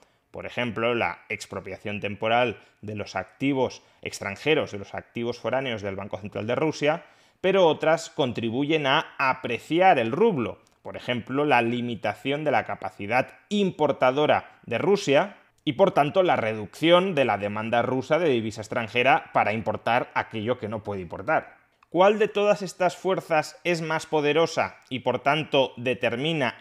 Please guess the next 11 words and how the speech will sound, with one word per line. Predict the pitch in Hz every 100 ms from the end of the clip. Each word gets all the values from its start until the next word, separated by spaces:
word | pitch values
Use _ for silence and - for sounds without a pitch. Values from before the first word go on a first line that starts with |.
| _
explica | 147 123 - - 190 220 - 104 87 _ _ _ _
que | - 139
el | 131 135
rublo | 156 175 156 135
se | -
esté | 117 - 139
apreciando | 139 131 - 135 131 127
frente | - 123 127
al | 151
dólar? | 196 147 90 - _ _ _ _ _ -
Bueno, | 156 151